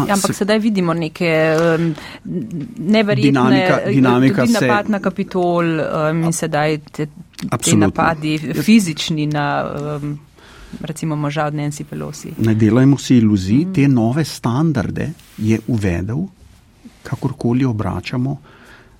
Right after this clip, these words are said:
Speaker 2: prejšnji predsednik Donald Trump. Njegov, eh, način javnega nastopanja, njegov način, eh, diskvalifikacije svojih političnih nasprotnikov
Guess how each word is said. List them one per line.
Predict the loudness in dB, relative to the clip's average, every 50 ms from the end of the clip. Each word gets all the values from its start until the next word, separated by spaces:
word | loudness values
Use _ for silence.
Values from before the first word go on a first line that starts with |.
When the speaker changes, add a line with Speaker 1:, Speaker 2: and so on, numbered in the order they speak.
| _ _ _ _ _
Speaker 2:
prejšnji | -2 0 0 0 0 0 -2
predsednik | 0 0 -2 -2 0 -2 -2 0 -2 -2 -2
Donald | -2 -2 -2 -2 -2 -2 -4 -4
Trump. | -4 -4 -4 -2 -4 -4 -6 -12 -20 -20 -20 -20 -20 -20 -20 -20 -20 -20 -20 -6 0
Njegov, | 2 4 4 4 4 4 6 6 6
eh, | 6 4 0 -4 -2 2 2 4 4 2 0 -4 -8
način | -4 0 2 2 2 2 2 4 6 6 8
javnega | 8 8 8 8 8 8 6 6 4 4 4 4
nastopanja, | 4 4 6 4 2 0 0 0 0 0 0 0 -2 -2 0 -2 -4 -8 -12 -14 _
njegov | 0 2 2 4 6 6 6 8
način, | 6 6 4 2 2 4 6 8 8 8 8 6 4
eh, | 2 -2 -2
diskvalifikacije | -2 -2 -2 -2 -2 0 2 4 6 6 4 2 0 0 2 2 2 2 0 0 0 2 4 4 4 2 2 0 0 -2 -2 -2 -4 -4 -6 -6
svojih | -8 -4 0 2 2 2 2 0 2
političnih | 4 4 6 4 4 2 -2 -2 0 0 0 0 0
nasprotnikov | 0 0 -2 -2 0 2 2 2 2 0 2 0 0 0 0 -4 -6